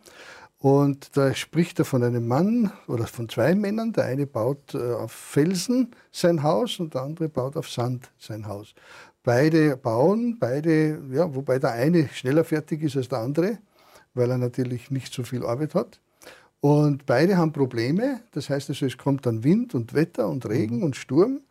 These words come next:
Speaker 1: Und das Haus auf Felsen bleibt stehen und das Haus auf Sand wird weggespült. Und da sagt er dann, wer der eine ist und wer der andere ist. Und das ist recht interessant. Nämlich der, der sein Haus auf Felsen baut, ist der,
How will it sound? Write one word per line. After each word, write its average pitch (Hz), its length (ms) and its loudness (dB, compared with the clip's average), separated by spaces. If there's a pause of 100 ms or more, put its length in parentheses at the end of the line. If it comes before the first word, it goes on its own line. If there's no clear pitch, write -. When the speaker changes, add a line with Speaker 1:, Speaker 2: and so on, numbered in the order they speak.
(540)
Speaker 1:
Und 147 320 -2
das 120 180 -6
Haus 143 300 2
auf 147 100 -2
Felsen 147 460 -2
bleibt 120 240 -2
stehen 147 400 -2
und 196 160 -10
das 160 140 -6
Haus 139 240 -4
auf 131 120 -6
Sand 127 320 -6
wird 135 160 -6
weggespült. - 920 -8 (840)
Und 135 520 2
da 143 80 2
sagt 202 320 -2
er 190 100 4
dann, 202 400 0 (480)
wer 151 460 2
der 175 200 0
eine 151 260 2
ist 214 320 -4
und 170 140 -6
wer 160 100 2
der 160 140 -2
andere 139 340 0
ist. 110 320 -10
Und 110 120 -8
das 156 140 -4
ist 156 120 -8
recht 143 220 -2
interessant. 131 720 -2
Nämlich 135 320 2
der, 165 260 4
der 160 180 0
sein 123 280 -2
Haus 151 220 2
auf 131 100 0
Felsen 180 500 -2
baut, 113 420 -6 (460)
ist - 360 0
der, 127 480 4